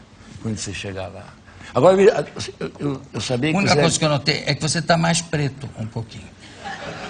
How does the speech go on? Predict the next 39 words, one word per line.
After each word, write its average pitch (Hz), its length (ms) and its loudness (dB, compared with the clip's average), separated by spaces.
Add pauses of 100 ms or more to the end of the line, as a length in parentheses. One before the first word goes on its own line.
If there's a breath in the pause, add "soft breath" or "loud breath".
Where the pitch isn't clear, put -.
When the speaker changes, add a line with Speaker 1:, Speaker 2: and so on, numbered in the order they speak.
(160)
Speaker 2:
Ainda 139 240 6
Speaker 1:
Não, 156 140 10
Speaker 2:
um 156 40 0
pouquinho 127 440 2
Speaker 1:
é, - 20 -2
Speaker 2:
mais. 131 420 2
Speaker 1:
é, - 60 0
é - 20 6
o, 123 200 4
é 127 40 0
o 123 60 2
Michael 127 320 4
Jackson 120 340 2
ao 143 60 -4
contrário, 113 380 0
aquele 120 180 -2
negócio, 104 520 -4
eu - 80 -6
tô - 60 -6
ficando 139 320 2
preto. 156 480 4 (320)
Speaker 2:
<laughs> 170 420 2
Speaker 1:
Em 135 40 0
vez 139 200 2
de - 60 2
tá 170 100 8
ficando 151 320 4
branco, 139 400 4
tô 165 80 4
ficando 151 300 4
preto. - 420 0 (380 loud breath)
Mas 185 160 6
você - 120 0
sabe 196 200 6
que 190 80 0
a 170 60 4
minha 151 180 2
raça 127 340 2
fica, 147 380 -2